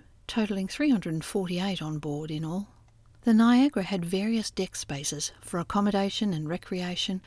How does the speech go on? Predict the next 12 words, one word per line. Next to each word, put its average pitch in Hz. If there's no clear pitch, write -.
and 196
secure 247
rooms 196
for -
storing 156
valuable 190
goods, 226
along 254
with 170
that -
Royal 170
Mail, 185